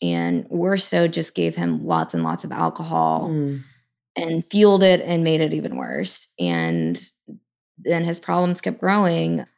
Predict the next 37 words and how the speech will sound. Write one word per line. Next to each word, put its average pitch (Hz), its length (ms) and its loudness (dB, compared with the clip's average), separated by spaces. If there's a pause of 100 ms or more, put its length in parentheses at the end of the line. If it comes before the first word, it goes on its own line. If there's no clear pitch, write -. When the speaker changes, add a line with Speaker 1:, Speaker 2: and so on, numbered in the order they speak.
(100)
Speaker 1:
I 180 60 2
don't 196 160 4
think 202 220 -2
Paul 180 280 4
could 180 140 0
have 170 100 2
ever 165 220 2
been 165 220 0
normal 160 640 0
if 165 160 -8
he 120 120 0
tried - 840 -2
with - 160 -6
the 185 80 -8
way - 120 -4
that - 120 -8
he 185 100 -10
was - 240 -12
raised. 55 640 -8 (100)
And 87 100 0
I 85 100 0
think 85 340 -4
that 85 300 -2 (140)
Paul 170 240 6
was 170 160 2
just - 320 -8
always 165 300 0
a 170 40 -4
big 160 200 -4
problem 90 680 -2
for 87 160 -2
him. 85 320 -2
And 82 160 -2
then 85 160 -2
with - 120 -10
the 87 60 -8
lawsuit 85 680 -2